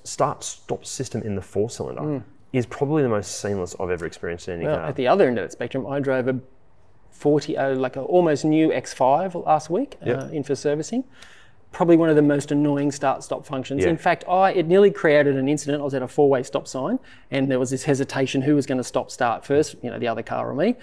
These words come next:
Speaker 1: Yep.
Speaker 2: And I stopped for a split second, and then it became obvious that I was the person that was gonna go.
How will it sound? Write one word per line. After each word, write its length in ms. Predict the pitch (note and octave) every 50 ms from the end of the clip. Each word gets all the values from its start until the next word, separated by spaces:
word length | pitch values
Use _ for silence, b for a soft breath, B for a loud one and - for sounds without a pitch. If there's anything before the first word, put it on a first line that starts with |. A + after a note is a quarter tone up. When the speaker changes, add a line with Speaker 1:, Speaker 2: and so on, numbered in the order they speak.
| B B
Speaker 1:
Yep. 140 | G#2 G2+ -
Speaker 2:
And 120 | D3 D3 D3+
I 240 | C#3+ C#3 C3 B2+ C3 - -
stopped 440 | - - - - G#3 G#3 G3 -
for 80 | - E3+
a 40 | C#3+
split 240 | - - D3+ D3 -
second, 260 | - - C#3 - C#3+ C#3+
and 80 | C#3+
then 120 | D3 D3 D3
it 80 | C#3+
became 320 | C#3+ C#3 - C3+ C#3 C3+ C3+
obvious 260 | C3 B2+ C#3 B2+ -
that 120 | D3 C3+
I 180 | - C#3 D3+ D#3
was 160 | D3+ D3+ C#3
the 60 | C#3+ C#3+
person 340 | - - C#3+ C3+ - C#3+
that 60 | C3+ A#2+
was 100 | C3+ B2+
gonna 220 | - C3 B2+ B2+
go. 300 | B2+ C3 C3 D#3 A#3+ C#4